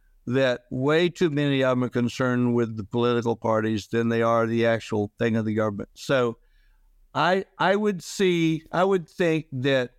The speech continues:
uh, a founding father would have an impact, but it wouldn't fix all the problems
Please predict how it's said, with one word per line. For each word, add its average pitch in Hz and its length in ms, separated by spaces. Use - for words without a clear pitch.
uh, 131 400
a 120 80
founding 175 400
father 147 480
would 135 220
have 156 280
an 151 100
impact, 156 580
but 143 200
it 147 80
wouldn't 143 340
fix 156 200
all 123 160
the 113 100
problems 95 520